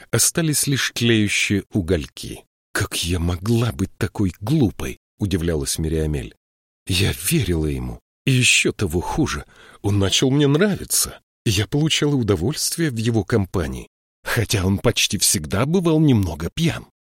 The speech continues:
Всего несколько мгновений назад, когда она устраивалась на сиденье, Мириамель услышала, как в кармане сутаны Кадраха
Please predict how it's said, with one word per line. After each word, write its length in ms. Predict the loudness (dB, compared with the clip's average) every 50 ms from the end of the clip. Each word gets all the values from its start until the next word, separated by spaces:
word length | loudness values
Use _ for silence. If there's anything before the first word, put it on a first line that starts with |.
| _ _ _ 0
Всего 340 | 2 2 4 4 4 2
несколько 440 | 2 2 2 2 0 0 0 2 2
мгновений 560 | 2 2 2 2 2 2 4 2 2 2 2
назад, 540 | 2 0 -2 -2 -4 -2 0 0 0 0 -2 -6 _ _ _ -2
когда 320 | -2 -2 0 2 2 2
она 120 | 4 4
устраивалась 720 | 2 2 0 0 0 2 2 2 2 2 0 0 0 0 0
на 80 | 0
сиденье, 580 | 0 0 0 0 2 4 2 2 2 -2 -6 -10 _ _ _ 0
Мириамель 520 | 2 4 4 6 6 4 6 4 4 4
услышала, 540 | 2 2 2 2 2 0 0 2 2 0 0
как 200 | 2 0 -2 -2
в 100 | -2 -4
кармане 480 | -2 0 2 2 4 2 2 2 2 0
сутаны 520 | 0 -2 -2 -4 -2 0 0 2 2 0
Кадраха 640 | 0 0 -4 -2 0 0 0 0 -2 -2 -4 -4